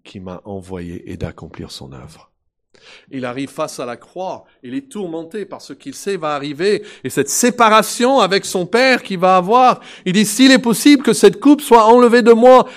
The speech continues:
Et après, il donne sa plus grande requête, le cri de son cœur, « Mais non pas ma volonté,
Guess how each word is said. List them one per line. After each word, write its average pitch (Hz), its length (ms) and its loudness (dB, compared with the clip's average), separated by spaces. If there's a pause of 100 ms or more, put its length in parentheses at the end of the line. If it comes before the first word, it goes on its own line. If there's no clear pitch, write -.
(140)
Et 202 100 6
après, 247 320 0
il 208 60 -6
donne 240 240 -2
sa 190 160 -6
plus 269 540 -6
grande 269 520 -4
requête, 214 760 -4 (800)
le 185 120 -2
cri 254 360 -4
de 277 120 -2
son 214 220 -8
cœur, « 160 400 -6 (520)
Mais 208 220 2
non 240 340 2
pas 240 220 2
ma 220 200 0
volonté, 180 880 -2